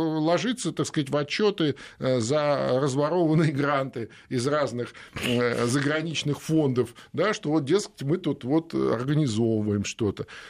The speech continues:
Но людей-то не обманешь, люди-то каждый день с этим живут, каждый день. И они понимают, что это всё, этого нет, это всё фикция.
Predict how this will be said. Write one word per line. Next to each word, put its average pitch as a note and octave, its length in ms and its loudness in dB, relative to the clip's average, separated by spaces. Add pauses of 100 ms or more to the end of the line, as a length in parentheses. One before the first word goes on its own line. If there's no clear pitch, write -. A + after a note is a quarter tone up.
Но G3+ 140 2
людей-то B3+ 500 2
не G3 120 4
обманешь, G#3 560 0
люди-то G#3+ 480 0 (140)
каждый G#3+ 380 2
день C4 200 2
с - 100 -2
этим A3 280 0
живут, G3 480 0
каждый A#3 380 2
день. F#3 300 -4
И D3 60 -2
они E4+ 160 2
понимают, E4+ 520 2
что - 180 -4
это C#4+ 180 -2
всё, C#4 260 0
этого C#4 240 2
нет, B3+ 420 2
это F#3+ 200 0
всё C4 220 0
фикция. - 600 -2